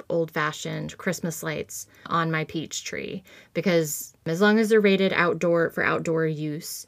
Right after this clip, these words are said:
you don't really have to worry about it starting a fire, and there's nothing kind of covering it like a blanket or straw that, that you have to worry about starting a fire. But I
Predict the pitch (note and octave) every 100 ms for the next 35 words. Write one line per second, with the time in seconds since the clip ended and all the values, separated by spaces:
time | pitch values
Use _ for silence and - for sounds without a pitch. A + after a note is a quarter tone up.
0 | - E3+ F#3+ G3+ F#3+ F#3+ F3+ F3 E3+ F3
1 | E3 E3 E3 D#3 D#3+ D#3+ D#3 - - -
2 | E3 E3 D#3+ D3 - E3 E3 D#3+ D#3+ D#3
3 | - E3 D#3+ D#3+ - - E3+ D#3+ F3+ E3+
4 | D#3+ E3+ D#3+ F3 D#3+ - - E3 D#3 D#3
5 | D#3 D#3 - D#3+ D3+ D3+ D3+ D#3+ D3+ C#3+
6 | E3 D3 D#3 D#3 - E3 D#3 D3 D3 D3
7 | - - E3 D3+ - - E3+ D#3 D#3+ D3
8 | D3+ - C#3 C#3+ D3+ - - - - C#3
9 | - - A1 A1 - - - - - F#3
10 | F3 F3 F3 F3 F3 F3+ F#3